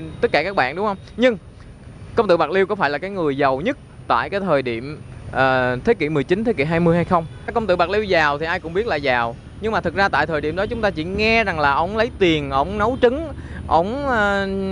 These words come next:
kiểu như là hơi ngông một tí xíu để tỏ ra mình giàu. Nhưng mà thật ra ông có giàu không thì cái câu chuyện đó là câu chuyện khác.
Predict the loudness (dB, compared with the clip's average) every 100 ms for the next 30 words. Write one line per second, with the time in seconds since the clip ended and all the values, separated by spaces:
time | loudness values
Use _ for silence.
0 | -2 0 2 2 4 2 2 0 -2 -4
1 | -2 2 2 0 -6 -4 0 2 4 4
2 | 2 0 0 -2 0 0 -2 -4 -4 -2
3 | 0 0 0 2 2 2 0 -4 -4 -6
4 | -2 -2 -2 -4 -2 -2 -2 -4 -4 -4
5 | -4